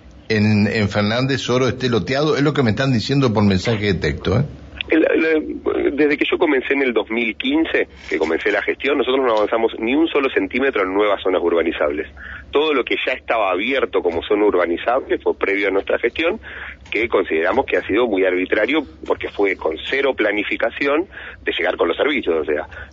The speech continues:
Speaker 2: se abrieron nuevas zonas urbanizables sin factibilidades del tratamiento de cloaca, de llegar con las redes de agua, de las redes internas de los barrios. Entonces,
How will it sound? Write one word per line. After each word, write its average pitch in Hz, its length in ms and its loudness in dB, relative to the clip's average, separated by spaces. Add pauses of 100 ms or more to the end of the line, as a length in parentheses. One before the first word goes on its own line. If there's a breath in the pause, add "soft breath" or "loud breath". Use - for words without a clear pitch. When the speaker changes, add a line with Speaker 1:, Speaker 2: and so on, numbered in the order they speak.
Speaker 2:
se 80 80 -2
abrieron 87 440 0
nuevas 113 300 2
zonas 120 200 0
urbanizables 127 760 0
sin 147 180 0
factibilidades 92 800 -2
del 80 140 -2
tratamiento 80 560 -2
de 87 80 2
cloaca, 120 540 0
de 82 100 0
llegar 82 300 -4
con - 120 -4
las 80 140 -2
redes 85 320 -2
de 98 60 0
agua, 101 460 0
de 80 80 -2
las 78 140 -4
redes 80 260 -2
internas 82 360 0
de 80 80 0
los 80 100 0
barrios. 98 380 0 (260 loud breath)
Entonces, 82 340 -2